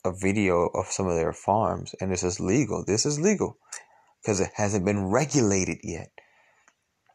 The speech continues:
There's a lot of things in this world that are legal only because nobody has said it's not illegal.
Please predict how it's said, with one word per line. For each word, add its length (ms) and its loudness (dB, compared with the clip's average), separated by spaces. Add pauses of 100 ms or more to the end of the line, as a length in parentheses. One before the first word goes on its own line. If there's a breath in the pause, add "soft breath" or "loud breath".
(220)
There's 160 -4
a 40 0
lot 140 4
of 60 2
things 140 6
in 60 6
this 80 6
world 200 6
that 80 6
are 60 8
legal 300 4
only 220 4
because 220 2
nobody 380 4
has 200 6
said 220 6
it's 180 4
not 240 4
illegal. 460 2